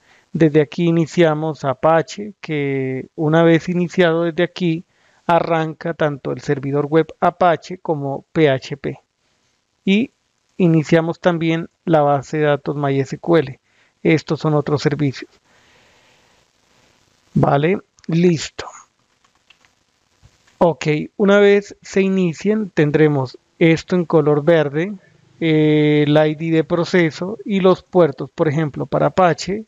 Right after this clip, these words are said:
el puerto normal es el ochenta y el puerto seguro el cuatrocientos cuarenta y tres.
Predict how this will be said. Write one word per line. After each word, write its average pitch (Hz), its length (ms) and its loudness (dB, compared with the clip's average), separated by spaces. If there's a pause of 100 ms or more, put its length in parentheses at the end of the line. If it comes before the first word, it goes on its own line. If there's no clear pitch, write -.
el 143 180 -4
puerto 170 720 0 (360)
normal 175 580 2
es 165 160 -8
el 165 80 -4
ochenta 170 480 -2
y 165 80 -2
el 135 120 -4
puerto 156 380 0
seguro 170 440 0
el 165 100 -4
cuatrocientos 151 960 -2
cuarenta 147 480 -2
y 139 60 -4
tres. 139 280 -2